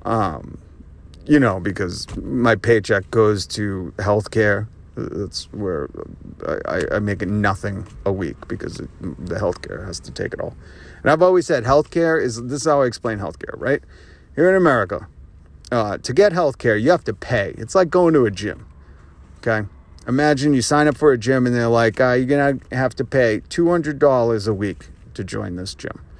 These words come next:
And you go, "All right, all right, I really gotta get healthy, so I gotta pay." And then, uh, you're paying your, your weekly fees, and then you go into the gym. And they're like, "Oh, wait, you wanna use the equipment in the gym?" No, no, no, the two hundred just got you in the door. All right, I got cut off.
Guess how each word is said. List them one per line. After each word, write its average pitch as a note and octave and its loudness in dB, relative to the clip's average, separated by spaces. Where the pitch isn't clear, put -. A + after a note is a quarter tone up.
And - -4
you G#2 -2
go, G2+ 2
"All A2+ 4
right, F2+ -4
all G#2+ 2
right, F#2+ 0
I F#2 -2
really A2+ 4
gotta G2+ 2
get F2+ -4
healthy, F2+ -6
so F#2+ -8
I G2 -4
gotta F#2+ -6
pay." - -10
And D#3 -2
then, G#3 4
uh, F#3 6
you're C#3 2
paying F#3+ 2
your, F3 4
your D3 2
weekly C3 0
fees, G#2 -6
and D#3 2
then E3+ 4
you E3+ 4
go D#3+ 4
into F3+ 2
the G#2 -4
gym. - -12
And E3 2
they're F3 8
like, E3 6
"Oh, F#3 4
wait, F#3 4
you D3 2
wanna F3 4
use E3 2
the C3 2
equipment G#3+ -2
in A#3+ 0
the A#3 0
gym?" B3 -2
No, G3 2
no, G3 2
no, D3+ 4
the A2+ -2
two C3 -4
hundred F3 -2
just D#3 -4
got D3 2
you D3+ 2
in C3 2
the A2+ 0
door. B2 4
All D3 0
right, A#2 -2
I G#2+ -4
got C3 -2
cut A2 -4
off. F2 -8